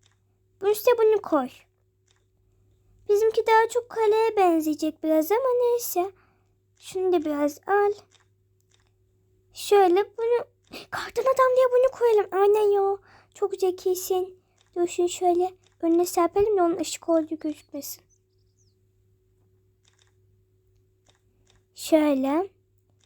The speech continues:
Evet, çok güzel oldu, çok güzel oldu. Çak kardeş, çak kuzen.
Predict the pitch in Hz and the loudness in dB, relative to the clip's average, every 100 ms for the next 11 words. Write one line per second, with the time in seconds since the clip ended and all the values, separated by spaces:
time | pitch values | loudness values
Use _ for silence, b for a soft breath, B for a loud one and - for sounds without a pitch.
0 | _ _ _ b b - 523 508 523 523 | _ _ _ b b 2 4 6 6 4
1 | 508 523 539 453 554 571 494 494 - 494 | 0 -6 -8 -6 -2 2 2 2 -6 -16
2 | - 403 403 403 - 427 - 302 269 381 | -8 -4 -2 -2 -2 -6 -2 -2 -4 -12
3 | - - 370 - - b b b 359 339 | -16 -4 -4 -4 -20 b b b 2 4
4 | 330 269 | 4 2